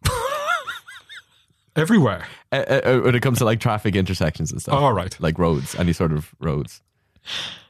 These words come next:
Speaker 2: In Cambodia?
Speaker 1: In Cambodia. Yeah,
Speaker 2: Uh,
Speaker 1: they have
Speaker 2: I
Speaker 1: eight point five million ducks, but that number has been, like, declining, I think, very drastically.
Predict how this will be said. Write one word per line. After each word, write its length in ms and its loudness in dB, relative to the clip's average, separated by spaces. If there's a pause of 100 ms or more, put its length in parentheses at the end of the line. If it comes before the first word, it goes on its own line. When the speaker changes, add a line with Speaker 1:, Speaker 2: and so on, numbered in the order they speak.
(160)
Speaker 2:
In 120 6
Cambodia? 680 2
Speaker 1:
In 100 2
Cambodia. 500 2
Yeah, 180 4
Speaker 2:
Uh, 20 4
Speaker 1:
they 100 4
have 180 4
Speaker 2:
I 60 2
Speaker 1:
eight 80 2
point 240 4
five 240 0
million 380 4
ducks, 460 -2
but 160 0
that 140 2
number 240 2
has 160 2
been, 220 2
like, 220 2
declining, 540 2
I 100 2
think, 360 -2
very 240 0
drastically. 680 -4